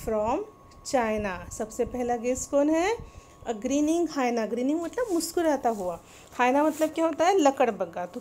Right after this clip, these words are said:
पहला गेस्ट है लकड़बग्गा, और उसने क्या लाया है?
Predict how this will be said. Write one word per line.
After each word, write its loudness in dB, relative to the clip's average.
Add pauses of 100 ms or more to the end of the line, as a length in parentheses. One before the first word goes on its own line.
पहला 4
गेस्ट -6
है 6 (960)
लकड़बग्गा, -2 (640)
और 2
उसने 0
क्या 2
लाया 2 (120)
है? 2